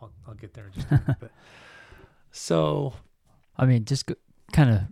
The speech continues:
Speaker 2: retrace back to that, that,
Speaker 1: Yeah.
Speaker 2: that thought. I mean, if you think about it now, how profoundly correct that thought was. I mean,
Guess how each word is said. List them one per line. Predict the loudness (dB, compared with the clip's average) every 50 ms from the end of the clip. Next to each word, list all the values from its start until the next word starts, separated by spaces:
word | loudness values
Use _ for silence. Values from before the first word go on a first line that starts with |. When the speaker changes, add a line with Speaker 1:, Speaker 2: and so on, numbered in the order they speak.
| -6 -2
Speaker 2:
retrace | -2 -2 0 2 2 2 2 2
back | 2 2 2 2 0
to | 0 -2
that, | -2 -2 -4 -6 -8
that, | -6 -4 -4
Speaker 1:
Yeah. | -4 -4 -4 -6
Speaker 2:
that | -8 -8 -2 _
thought. | 0 2 2 0 -2 -4 -4 -6
I | -4
mean, | -4 -4 -4 -4 -6 -12 -18 _ _ _ _ _ _ _ _ _ _ _ _ _ _ _ _ _ -20 _ _ _ -20
if | -10 -8
you | -4 -2
think | -2 0 0
about | 2 2 2 2 2
it | 0 -4
now, | -6 -6 -4 -2 -2 0 0 0
how | 0 0 0
profoundly | 0 0 0 0 0 -2 -2 -4 -2 0 0 0 0 -2 -4 -4 -8 _
correct | -10 -6 -4 -2 0 0 0 -2 -4 _ _ _ _ -10
that | -8 -6 -6 -6 -8
thought | -10 -8 -6 -4 -4 -4 -6 -6
was. | -4 -2 -2 0 -2 -2 -4 -6
I | -6 -4
mean, | -4 -4 -4 -6